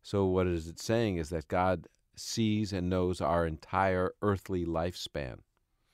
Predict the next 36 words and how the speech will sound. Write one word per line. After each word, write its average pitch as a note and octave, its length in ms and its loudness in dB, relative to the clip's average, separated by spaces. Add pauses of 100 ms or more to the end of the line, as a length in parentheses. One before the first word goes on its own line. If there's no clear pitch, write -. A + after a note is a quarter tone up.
(720)
And F#2+ 160 0
I C3+ 100 0
think B2+ 240 -8
that - 180 -6
that G2 160 -6
is F#2+ 120 -8
true B2+ 400 -8 (160)
for F#2 160 -10
believers A2+ 580 -10 (140)
and D#3 140 -8
non-believers F3+ 580 -12
alike, - 440 -12 (120)
that F#2+ 140 -8
God G2+ 320 -8
knows D#2+ 400 -10 (720)
and, F2 240 -6 (140)
and E2 220 -8 (200)
views G#2+ 260 -4
as E2 140 -6
precious - 580 -8 (480)
every B2 320 -4
life. - 440 -16 (680)
Uh, D#2+ 220 -12
and F2+ 240 -10 (100)
it's F#2+ 240 -10
just A2+ 300 -2
talking F#2 360 -4
there D#2+ 180 0
about D2 260 -6
earthly E2+ 300 -6
life. D#2 240 -6
I D#2 80 -8
think G2 160 -10
sometimes F#2 360 -8
people D#2+ 220 -10
say, D#2+ 200 -6